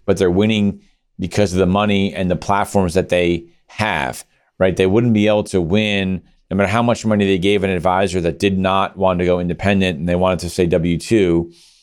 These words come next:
had they not developed a, a W two model called Linsco, it doesn't matter how much money they could have given the advisor, they weren't gonna get them,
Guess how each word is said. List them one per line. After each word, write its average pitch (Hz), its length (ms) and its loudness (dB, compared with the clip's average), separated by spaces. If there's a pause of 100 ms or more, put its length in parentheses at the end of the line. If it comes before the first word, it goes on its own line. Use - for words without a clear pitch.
(140)
had 107 200 0
they 104 100 2
not 107 340 0
developed 95 640 0 (540)
a, 92 360 0
a 85 260 -2 (280)
W 101 360 2
two 101 220 0
model 95 440 0
called 87 280 0
Linsco, 87 640 0 (340)
it 85 80 -4
doesn't 110 240 0
matter 101 140 2
how 120 240 -2
much 120 200 -2
money 92 220 0
they 87 120 2
could 90 160 -2
have 80 80 -2
given 87 200 0
the 87 140 2
advisor, 87 640 0 (840)
they 95 140 2
weren't 110 260 2
gonna 113 140 2
get 127 240 0
them, - 180 -8